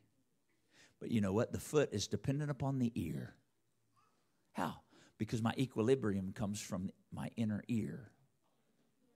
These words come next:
You guys didn't think I knew. You nurses are impressed, aren't you? So I was paying attention in biology.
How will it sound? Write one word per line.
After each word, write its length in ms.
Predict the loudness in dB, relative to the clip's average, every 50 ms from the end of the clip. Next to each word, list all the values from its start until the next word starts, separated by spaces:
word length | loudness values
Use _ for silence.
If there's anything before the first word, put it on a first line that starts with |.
| _ _ _ _ _ _ _ _ _ _ _ _ _ _ -12
You 80 | -12 -10
guys 100 | -10 -10
didn't 140 | -12 -10
think 140 | -8 -6 -6
I 60 | -4
knew. 160 | -2 -2 -2 -2
You 160 | 0 0 2
nurses 420 | 2 2 0 -4 -6 -6 -6 -4
are 60 | -6
impressed, 380 | -6 -6 -6 -4 -6 -6 -4 -4
aren't 180 | -6 -6 -6 -6
you? 60 | -10 -12 -12 -20 -20 -20 -20 -20 -20 -20 -20 -16
So 200 | -12 -8 -6 -2 0 4
I 60 | 4
was 120 | 4 4
paying 220 | 6 6 6 6 6
attention 400 | 4 2 0 0 0 2 0 2
in 80 | 2
biology. 500 | 4 4 4 4 2 0 -2 -6 -8 -8